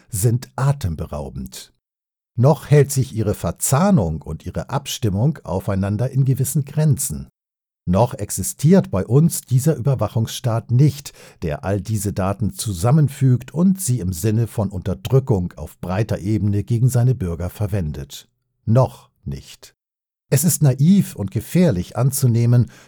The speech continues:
dass eine Überwachungsinfrastruktur nicht irgendwann auch einmal missbraucht werden kann. Die große Gefahr, wenn es um die Weiterentwicklung und den Einsatz von moderner Überwachungstechnologie geht, ist,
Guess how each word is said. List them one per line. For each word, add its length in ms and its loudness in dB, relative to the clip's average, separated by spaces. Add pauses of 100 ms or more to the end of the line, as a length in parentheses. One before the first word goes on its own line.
dass 240 -2
eine 200 -2
Überwachungsinfrastruktur 1700 0
nicht 400 0
irgendwann 600 2
auch 240 -2
einmal 360 -2
missbraucht 720 -4
werden 240 -8
kann. 320 -10 (680)
Die 120 2
große 440 4
Gefahr, 600 0
wenn 140 -4
es 180 -6
um 260 -6
die 240 -10
Weiterentwicklung 960 -4 (200)
und 360 2
den 160 -4
Einsatz 600 0
von 260 -6
moderner 480 -2
Überwachungstechnologie 1300 -4
geht, 300 -4
ist, 500 -4